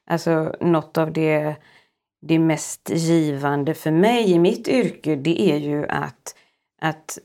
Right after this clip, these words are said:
ja, men jobba tillsammans med, med individer och hjälpa dem att läka och växa, såklart. Men det är också så att som enskild psykolog kan jag ju, jag menar, jag kan ju träffa ett visst antal personer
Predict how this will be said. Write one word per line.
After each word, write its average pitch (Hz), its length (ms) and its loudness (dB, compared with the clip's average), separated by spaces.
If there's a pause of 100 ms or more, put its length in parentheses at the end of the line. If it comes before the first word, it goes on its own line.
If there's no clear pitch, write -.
(160)
ja, 226 200 2
men 208 220 4
jobba 180 400 4
tillsammans 156 500 0
med, 160 160 0
med 160 120 2
individer 147 680 0
och 151 60 2
hjälpa 147 520 -2
dem 110 400 -2
att 151 180 0
läka - 460 -2 (300)
och 147 120 -2
växa, - 380 -6 (100)
såklart. - 580 -4 (380)
Men 156 500 2
det 151 120 0
är 143 40 2
också 147 300 -4
så 175 180 0
att - 500 -4 (460)
som 180 200 2
enskild 170 320 4
psykolog 202 640 -2
kan 220 240 0
jag 208 180 2
ju, 185 520 2
jag 113 140 2
menar, 95 160 2
jag 95 260 0
kan 120 120 -6
ju - 40 -10
träffa 113 220 -2
ett - 100 -12
visst - 180 -4
antal 120 240 -4
personer 226 540 -4